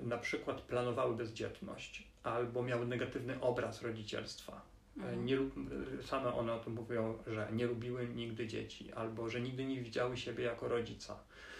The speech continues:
Speaker 1: E, albo w-, wręcz, że aktywnie tego rodzicielstwa unikały, prawda? Ale potem w wyniku zbiegu różnych okoliczności, czasem presji, nierzadko właśnie presji innych ludzi, e, one na to rodzicielstwo się decydują.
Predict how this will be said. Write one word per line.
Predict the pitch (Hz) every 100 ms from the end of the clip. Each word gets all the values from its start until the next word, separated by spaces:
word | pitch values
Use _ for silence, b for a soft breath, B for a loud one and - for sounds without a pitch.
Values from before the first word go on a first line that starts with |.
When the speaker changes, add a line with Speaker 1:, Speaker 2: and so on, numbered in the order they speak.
| B B -
Speaker 1:
E, | 110 110 110 107
albo | 139 180 214
w-, | 185 - -
wręcz, | 123 110 107 -
że | 131
aktywnie | 110 - 120 113 113
tego | 117 113 110
rodzicielstwa | 110 104 104 117 117 -
unikały, | - 123 - 113 113 -
prawda? | - 113 - 160 - B B -
Ale | - 151
potem | 170 127 127 139 135
w | 117
wyniku | 120 127 127
zbiegu | 107 104 120 127 120
różnych | 127 135 135 123
okoliczności, | 135 127 127 - 107 104 - - - -
czasem | - 117 139
presji, | 135 117 104 - 110 - -
nierzadko | 123 113 107 - 110
właśnie | 104 110 110 107 113
presji | - - 110 - -
innych | 113 113 -
ludzi, | 113 110 110 - B B B B B B B -
e, | - 123 120 -
one | 139 143
na | 135
to | 127 131
rodzicielstwo | 117 120 120 123
się | 107
decydują. | - 117 - - -